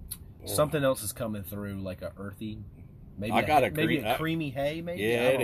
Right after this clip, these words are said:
Speaker 1: it hit me, man. There, just a whew. But that's a good. That's, man, this is gonna be an adventure.
Speaker 2: This is gonna be a great steak, and it's bur-,
Speaker 1: <laughs>
Speaker 2: and it has great smoke output, but it's not burning hot and it's not burning fast. But
Speaker 1: Yeah.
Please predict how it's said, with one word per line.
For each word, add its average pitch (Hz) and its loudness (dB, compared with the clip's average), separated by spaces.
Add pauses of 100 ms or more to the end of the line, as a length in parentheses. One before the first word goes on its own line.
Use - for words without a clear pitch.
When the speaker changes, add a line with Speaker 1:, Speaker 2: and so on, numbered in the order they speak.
Speaker 1:
it 123 2
hit 123 2
me, 110 -2
man. 98 -2
There, 98 -4
just 98 -8
a 80 -6 (280)
whew. 339 2 (280)
But - -10
that's 117 -4
a 101 -2
good. 98 -6 (100)
That's, - -10 (640)
man, 104 2
this 117 -2
is 110 -6
gonna 98 -2
be 92 -2
an 78 -6
adventure. 87 -8
Speaker 2:
This 92 -8
is 92 -8
gonna 85 -8
be 73 -8
a - -10
great 78 -10
steak, 82 -6 (320)
and 135 4
it's - 2
bur-, - 2 (160)
Speaker 1:
<laughs> - -10
Speaker 2:
and 127 -2
it 113 -4
has 120 -4
great 127 -2
smoke 131 0
output, 120 0
but 117 -4
it's 98 -2
not 131 -2
burning 135 0
hot 131 -6
and 98 -10
it's - -10
not 95 -10
burning 90 -8
fast. 104 -4
But 85 -10 (140)
Speaker 1:
Yeah. 92 -2